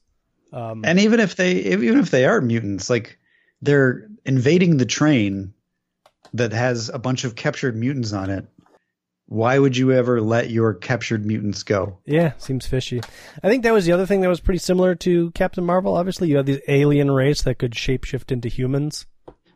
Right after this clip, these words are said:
Speaker 2: Right, I was wondering if they were gonna call them Skrulls.
Speaker 1: Yeah, and, and then maybe, like, between the space stuff and that, they're like, "Ooh, this is really close to Captain Marvel. We need to fix some things."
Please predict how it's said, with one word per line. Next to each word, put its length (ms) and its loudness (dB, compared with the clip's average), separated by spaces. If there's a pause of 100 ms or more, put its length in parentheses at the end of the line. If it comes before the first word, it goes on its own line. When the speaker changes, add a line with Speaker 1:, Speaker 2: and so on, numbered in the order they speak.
Speaker 2:
Right, 180 2
I 80 2
was 140 0
wondering 260 4
if 120 2
they 60 2
were 120 4
gonna 160 0
call 240 0
them 120 -2
Skrulls. 640 -2
Speaker 1:
Yeah, 440 2
and, 240 0
and 200 2
then 140 2
maybe, 360 4
like, 200 2
between 320 0
the 60 0
space 440 0
stuff 440 0
and 140 -2
that, 240 2
they're 100 -6
like, 160 -4
"Ooh, 80 -4
this 120 -2
is 140 -6
really 400 0
close 220 -2
to 60 -16
Captain 280 -6
Marvel. 340 -2
We 120 -4
need 80 -2
to 80 -8
fix 240 -12
some 160 -14
things." 420 -14